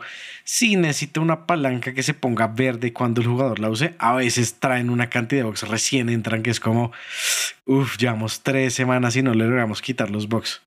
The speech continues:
Pasa, no siempre es simple, no siempre es difícil. Pero las cosas pasan y por eso mismo como cada cosita necesita su integración, pues por eso se alarga tanto, porque es como hacer un camino a la antigua, ¿no? Es como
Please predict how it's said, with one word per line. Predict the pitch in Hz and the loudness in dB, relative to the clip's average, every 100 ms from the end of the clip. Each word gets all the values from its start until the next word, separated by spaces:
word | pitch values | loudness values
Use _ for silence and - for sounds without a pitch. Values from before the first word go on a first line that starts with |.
| - | 0
Pasa, | 233 - 139 _ - | 2 2 -6 _ 0
no | 139 | 0
siempre | 143 156 139 143 | 2 -2 -2 -2
es | 135 | -2
simple, | 156 135 135 | -2 0 2
no | 131 123 | 2 0
siempre | - 131 113 117 117 117 - - - | 0 0 0 0 0 -4 -14 -18 -6
es | - 135 | -2 0
difícil. | 131 135 147 92 - - - - _ | 0 0 0 -4 -12 -20 -20 -20 _
Pero | 160 151 | -4 -2
las | 151 - | -4 -2
cosas | 143 127 117 | -4 -4 -2
pasan | 151 131 143 | -2 0 -2
y | |
por | 127 151 131 | -2 -2 0
eso | 117 | 0
mismo | 117 123 120 | 2 2 0
como | 135 131 131 - | 0 0 -2 -2
cada | - 143 139 135 127 123 | 0 2 2 2 0 -2
cosita | - 139 135 120 123 | -4 -2 -2 -2 0
necesita | 120 123 120 117 | 2 2 0 0
su | 110 | 0
integración, | 113 127 127 180 | 2 0 0 -2
pues | 165 | -2
por | 131 | -2
eso | 110 104 | -2 -2
se | - | 0
alarga | 120 117 98 101 101 | 0 0 0 -4 0
tanto, | 110 104 107 | 0 0 -4
porque | 110 107 123 120 - - - - _ | -4 0 0 -2 -10 -14 -16 -20 _
es | - 139 | -2 0
como | - 156 | 0 2
hacer | 185 156 143 | 2 2 0
un | 131 | 0
camino | 131 131 147 143 135 135 131 - | 0 0 2 2 2 2 0 -2
a | - 135 | 0 2
la | |
antigua, | 143 151 135 101 95 | 2 0 -2 -2 -4
¿no? | 120 | -4
Es | - | -4
como | 104 98 | -6 -8